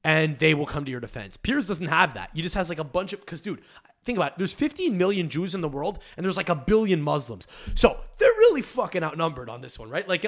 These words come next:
like, online on the internet, they're getting killed. These people are getting killed in terms of, like, the comments, like, the Free Palestine to Ha-, Hamas is a terror group organization. Like, like, the ratio of Free Palestine to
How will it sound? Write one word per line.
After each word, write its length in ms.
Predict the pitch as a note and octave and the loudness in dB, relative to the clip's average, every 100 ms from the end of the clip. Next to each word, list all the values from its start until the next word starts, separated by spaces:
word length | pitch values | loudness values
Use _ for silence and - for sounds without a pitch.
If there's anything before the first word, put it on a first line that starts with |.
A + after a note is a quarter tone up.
| - | -2
like, 220 | F3+ E3+ | -4 2
online 400 | A3 B3 G3 A#3+ | 4 4 4 2
on 100 | F#3 | 2
the 120 | E3+ | 0
internet, 260 | F#3 A#3 E3 | 2 2 2
they're 140 | E3+ | 2
getting 260 | E3 D3+ A2+ | 4 0 2
killed. 380 | - E3 F#2 - - _ | 4 4 2 -14 -20 _
These 140 | - E3 | -12 -8
people 240 | A3+ F3 | -8 -8
are 60 | D#3 | -6
getting 220 | E3 C#3 | -6 -8
killed 340 | - G3 G3+ | 0 4 4
in 80 | E3 | 4
terms 260 | C#3+ F3 D#3 | 2 2 2
of, 60 | |
like, 140 | D3+ C#3+ | 0 -2
the 60 | |
comments, 480 | - F3+ D#3 C#3 C3+ | -2 0 0 -2 -8
like, 120 | C#3+ | -10
the 80 | - | -10
Free 180 | - F3 | -6 -6
Palestine 600 | D3+ D#3 E3 D3+ E3+ E3 | -4 -4 -4 -4 -2 -2
to 220 | D3+ C3 - - - G3+ - | -2 -4 -4 -18 -18 -18 -16
Ha-, 120 | - E3+ | -8 -4
Hamas 460 | - D#3 E3 - | -2 2 2 0
is 80 | C#3 | -6
a 60 | C#3+ | -6
terror 300 | - C#3 D#3+ | -6 -4 -4
group 280 | D#3 F3 | -4 -4
organization. 540 | F3 D3+ E3 D#3 E3 - - - | -4 -4 -6 -6 -8 -10 -20 -12
Like, 220 | D#3+ D#3 - _ _ | -10 -10 -14 _ _
like, 160 | D3+ D3 | -16 -6
the 100 | D#3+ | -4
ratio 440 | E3 G#3+ - A3+ | -2 -2 0 2
of 100 | D#3 | 0
Free 320 | - - F3 | -4 -8 -6
Palestine 800 | F3+ D3 E3+ F3+ - F#3+ G3 G3 - _ _ _ _ | -4 -6 -6 -6 -4 -2 0 -2 -8 _ _ _ _
to 320 | - D#3 C#3+ | -2 0 0